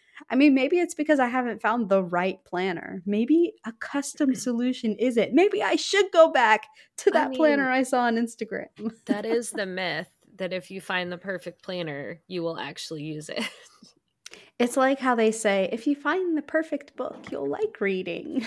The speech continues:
Speaker 1: <laughs>
Speaker 2: Yeah. Yeah.
Speaker 1: But anyway.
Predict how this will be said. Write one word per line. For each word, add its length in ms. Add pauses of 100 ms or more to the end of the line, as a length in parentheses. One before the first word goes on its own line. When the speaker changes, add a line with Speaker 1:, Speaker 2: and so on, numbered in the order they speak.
Speaker 1:
<laughs> 100
Speaker 2:
Yeah. 500 (960)
Yeah. 200 (2000)
Speaker 1:
But 280 (320)
anyway. 560